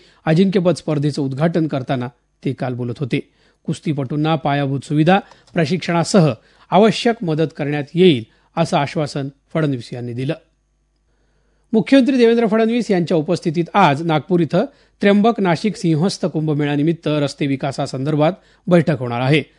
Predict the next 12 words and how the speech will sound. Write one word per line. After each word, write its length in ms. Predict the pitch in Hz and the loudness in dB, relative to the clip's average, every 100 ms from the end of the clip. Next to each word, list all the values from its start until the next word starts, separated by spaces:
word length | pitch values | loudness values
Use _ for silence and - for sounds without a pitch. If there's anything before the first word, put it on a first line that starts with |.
| _ | _
तसंच 240 | 165 170 156 | -2 0 0
नागपूरच्या 540 | 147 139 165 139 165 | -2 -2 -4 0 2
नाग 240 | 151 151 156 | 2 2 2
नदी 260 | 156 160 | 0 0
प्रदूषण 440 | 160 147 143 160 147 | -2 -4 -2 -2 -4
प्रतिबंध 420 | 135 147 147 139 | -4 -4 -2 -4
प्रकल्पा 460 | 139 131 139 151 151 _ _ _ | -6 -6 -2 -2 -4 _ _ _
बैठकीतही 640 | 165 160 156 220 202 131 120 _ - | 0 2 2 2 4 4 0 _ -6
ते 80 | 160 | -4
सहभागी 400 | 160 139 127 120 | -2 -2 -2 -6
होत 140 | 117 120 | -8 -4
आहेत. 200 | 117 | -2